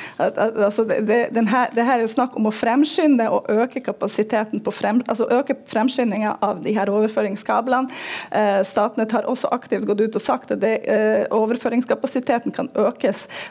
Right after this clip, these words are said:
på andre måter, eh, også på de eksisterende kablene som er. Eh, befolkningen blir forvirret. Det er ve-, veldig, eh,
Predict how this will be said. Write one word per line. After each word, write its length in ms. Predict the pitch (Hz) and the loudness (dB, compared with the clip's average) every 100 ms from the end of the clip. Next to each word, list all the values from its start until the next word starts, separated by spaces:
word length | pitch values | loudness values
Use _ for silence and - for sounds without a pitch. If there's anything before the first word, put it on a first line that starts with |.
| - | -6
på 80 | - 262 | 0 4
andre 260 | 277 214 | 4 4
måter, 540 | 214 220 226 269 240 233 | 2 0 0 0 0 0
eh, 320 | - 214 214 - | 0 2 2 2
også 300 | 254 - 254 240 208 | -2 0 0 0 -2
på 80 | 220 | -2
de 140 | 214 214 | 0 0
eksisterende 720 | 214 - 214 226 214 214 208 | 0 -4 -2 0 0 0 -4
kablene 480 | - 202 208 214 214 | 0 0 0 -2 -4
som 220 | - 254 294 | -6 -4 0
er. 160 | 285 302 - - - | 2 0 -6 -10 0
Eh, 240 | 220 226 214 214 | 0 2 -2 -4
befolkningen 640 | 220 254 247 294 269 214 202 | 0 0 2 2 2 0 2
blir 180 | 247 233 | 2 0
forvirret. 800 | - 208 214 214 254 302 311 208 | -2 0 2 2 4 4 2 0
Det 140 | 220 | 0
er 160 | 208 196 190 196 | 2 0 -4 0
ve-, 320 | 220 - 196 190 | 2 2 -2 0
veldig, 720 | 233 269 311 294 208 202 196 214 - | 0 2 4 2 2 2 2 2 0
eh, 300 | 208 208 | 0 2